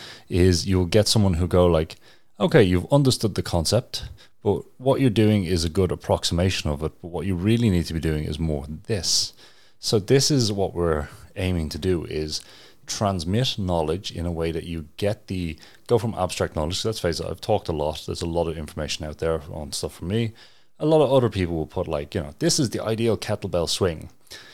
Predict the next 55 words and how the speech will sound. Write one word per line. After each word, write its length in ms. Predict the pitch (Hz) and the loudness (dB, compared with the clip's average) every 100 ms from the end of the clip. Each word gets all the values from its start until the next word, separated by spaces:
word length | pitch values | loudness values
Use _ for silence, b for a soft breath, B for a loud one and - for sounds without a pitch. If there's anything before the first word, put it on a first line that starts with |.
| B - | B -8
But 140 | 98 | -2
then 160 | 101 104 | 0 2
you 140 | 120 | 0
come 280 | - 107 98 | 2 2 2
and 140 | 85 | 0
you 260 | 85 101 80 | -2 -2 0
are 360 | 85 82 78 | 0 0 -2
more 240 | 95 113 117 | -4 -2 0
flexible 640 | 113 - - 92 98 87 | 0 -2 -2 2 2 0
or 100 | 80 | -2
less 260 | 78 87 - | -2 -2 -2
flexible 460 | - 80 - 82 80 | -4 -6 -4 -2 -2
than 120 | 73 | -4
the 100 | 76 | -4
average 260 | 90 90 - | -4 -4 -6
person 360 | - 78 - 80 | -2 -2 -2 -6
this 160 | 78 | -6
kind 200 | - 80 | -6 -6
of 80 | 76 | -4
ideal 280 | 78 82 76 | -6 -4 -4
swing 240 | - 82 | -4 -6
is 100 | 76 | -8
geared 300 | - 82 78 | -8 -6 -6
towards. 360 | - 80 110 - b b b b | -6 -4 -4 -6 b b b b
How 240 | - 135 143 | -6 -2 0
does 160 | 143 | 0
that 180 | 117 92 | 0 0
manifest 480 | 85 82 73 80 - | -2 -2 -2 -4 -4
for 120 | - | -2
you? 200 | 127 92 - - B B B - | -2 -4 -10 -20 B B B -4
And 80 | 113 | 0
it's 80 | 110 | 2
the 80 | |
same 260 | 104 101 87 | 2 2 2
with 120 | 80 | -2
splits 500 | - - 78 78 - | -4 0 0 2 -2
or 120 | - | -6
pike. 280 | - 78 73 | -8 -6 -6
It's 100 | 82 | -4
like, 160 | 87 - | -6 -4
"I 100 | 110 | -2
can't 260 | - 95 | 0 -2
touch 200 | - - | -2 -4
my 80 | 85 | -2
toes. 440 | 80 82 67 - - b b b | 2 0 0 -6 -8 b b b
What 160 | - 98 | -6 -2
is 120 | 98 | -2
the 80 | - | -2
correct 280 | - - - | -2 -4 -4
approximation 760 | - 82 - 82 73 - 80 73 | -6 -6 -4 -4 -4 -6 -6 -8
for 360 | - 80 76 | -6 -4 -4
doing 300 | - 78 76 | -6 -6 -6
a 40 | 76 | -6
toe 240 | - 131 | -2 -2
touch 440 | - 82 - - | 0 -2 -4 -10